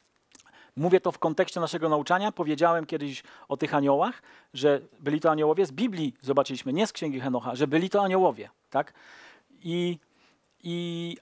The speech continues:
ale on opisuje pa-, trochę więcej rzeczy, więc podchodzimy do niej jako historyczna księga, okej? Ale jeszcze chciałbym coś zwrócić uwagę na coś, że, że jest godna, nie? Pewnych rzeczy, żeby może zwrócić uwagę. Wczoraj siedziałem i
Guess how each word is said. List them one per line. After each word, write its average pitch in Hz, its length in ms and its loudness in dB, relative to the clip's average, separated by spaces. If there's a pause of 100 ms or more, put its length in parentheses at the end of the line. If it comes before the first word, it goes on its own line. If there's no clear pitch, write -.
ale 180 440 4
on 202 180 2
opisuje 208 380 -2
pa-, - 260 -6
trochę 185 220 -2
więcej 220 320 2
rzeczy, 123 240 -6
więc 143 160 -2
podchodzimy 180 420 -2
do 208 60 6
niej 202 60 0
jako 196 220 -2
historyczna 185 640 -2
księga, - 340 -14 (120)
okej? 156 240 -6 (380)
Ale 220 260 6
jeszcze 180 320 -2
chciałbym 180 340 0
coś 185 120 -8
zwrócić 175 320 -14
uwagę 156 240 0
na 101 120 -14
coś, - 260 -20
że, 139 260 -2
że 143 120 -4
jest 156 140 0
godna, 143 340 0 (140)
nie? 143 140 -6 (100)
Pewnych 151 280 -2
rzeczy, 131 240 -4
żeby 135 280 -2
może 170 300 0 (420)
zwrócić 160 380 -14
uwagę. 127 280 -4 (800)
Wczoraj 226 300 6
siedziałem 196 600 4
i 170 120 -12